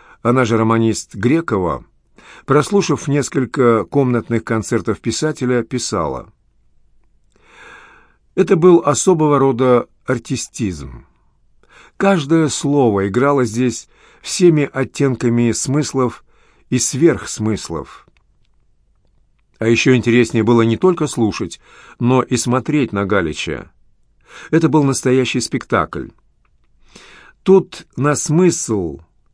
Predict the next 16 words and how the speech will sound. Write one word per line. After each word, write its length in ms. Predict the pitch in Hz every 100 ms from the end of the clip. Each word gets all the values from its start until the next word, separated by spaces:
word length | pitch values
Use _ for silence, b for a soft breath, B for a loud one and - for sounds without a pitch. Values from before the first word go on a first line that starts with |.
| _ B B
намек, 720 | 131 139 151 175 117 - -
идею 720 | - 120 107 180 165 104 82 _ b b -
работало 480 | 135 151 170 156
все. 640 | 151 - - 113 87 64 - _ _ _ _ _ _ -
Озорное 840 | 156 175 160 147 131 123 113 110 _ _ _ _ _ _
или 180 | 165 160
трагическое, 1040 | 165 156 110 107 - 95 - 101 87 80 _ b b b -
или 400 | 170 160 147 -
ироническое 800 | 147 151 151 151 143 120 - 123
лицо 380 | 120 123 - 175
поющего, 840 | 120 110 101 - - 95 85 71 B B B B
его 180 | 151 180
чуть 380 | 170 160 - _ _ _ _ _ _ _ _ _ _ _
трогающая 800 | 160 180 156 151 127 - 135 127
губы 320 | 120 131 139
улыбка, 920 | 147 143 120 110 - - 104 92 82